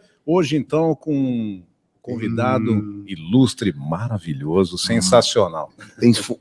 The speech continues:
Speaker 2: várias funções aí.
Speaker 1: Várias funções,
Speaker 2: Na
Speaker 1: gostei disso aí,
Speaker 2: na
Speaker 1: viu?
Speaker 2: cidade,
Speaker 1: Porque,
Speaker 2: na região,
Speaker 1: é,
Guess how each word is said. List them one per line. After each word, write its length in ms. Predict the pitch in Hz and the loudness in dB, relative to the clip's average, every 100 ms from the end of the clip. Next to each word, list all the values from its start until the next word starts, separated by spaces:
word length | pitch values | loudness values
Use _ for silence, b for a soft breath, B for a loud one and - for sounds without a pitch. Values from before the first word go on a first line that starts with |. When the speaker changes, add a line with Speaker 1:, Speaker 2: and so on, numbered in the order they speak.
| - | 2
Speaker 2:
várias 360 | 120 139 135 - | 6 8 6 8
funções 800 | 135 123 - 120 123 120 110 98 | 8 8 8 8 10 10 8 6
aí. 220 | 104 110 | 8 8
Speaker 1:
Várias 280 | 285 339 - | 6 4 4
funções, 400 | 359 320 262 240 | 4 8 10 10
Speaker 2:
Na 80 | 311 | 10
Speaker 1:
gostei 320 | 320 320 330 | 10 8 8
disso 200 | 320 - 330 | 8 8 10
aí, 140 | 214 | 10
Speaker 2:
na 60 | 202 | 10
Speaker 1:
viu? 60 | 185 180 | 10 10
Speaker 2:
cidade, 40 | 175 | 10
Speaker 1:
Porque, 160 | 175 - | 8 10
Speaker 2:
na 420 | 190 190 180 165 | 10 10 8 8
região, 480 | 143 147 170 214 196 | 8 8 6 6 6
Speaker 1:
é, 100 | 156 | 6